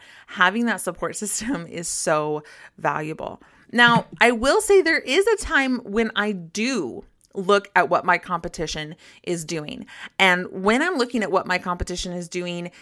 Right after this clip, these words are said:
it is not when I'm in that scarcity, um, anxious mindset, right? Like, I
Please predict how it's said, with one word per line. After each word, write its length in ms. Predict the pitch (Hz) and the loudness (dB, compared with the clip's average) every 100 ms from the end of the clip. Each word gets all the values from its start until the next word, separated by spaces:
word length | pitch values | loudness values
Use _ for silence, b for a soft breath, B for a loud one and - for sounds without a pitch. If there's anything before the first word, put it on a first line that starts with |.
| B | B
it 140 | 214 233 | 0 4
is 180 | 226 185 | 4 0
not 380 | 180 180 208 | -4 -2 -2
when 100 | 220 | 0
I'm 140 | 190 175 | -2 -2
in 80 | 175 | -4
that 180 | 165 | -6
scarcity, 880 | - - 180 175 - 196 170 165 165 B B B | -6 -6 -4 -4 -4 -8 -6 -6 -8 B B B
um, 200 | 175 170 - | 0 0 -2
anxious 760 | 185 190 - 175 165 - - - | -2 -2 0 0 0 -2 -8 -6
mindset, 840 | 190 160 156 160 - - - - - | -2 0 -2 -4 -4 -4 -6 -14 -4
right? 340 | 180 160 - | 0 0 -2
Like, 220 | 170 160 - | -4 -4 4
I 480 | 170 170 175 165 | 6 6 4 -2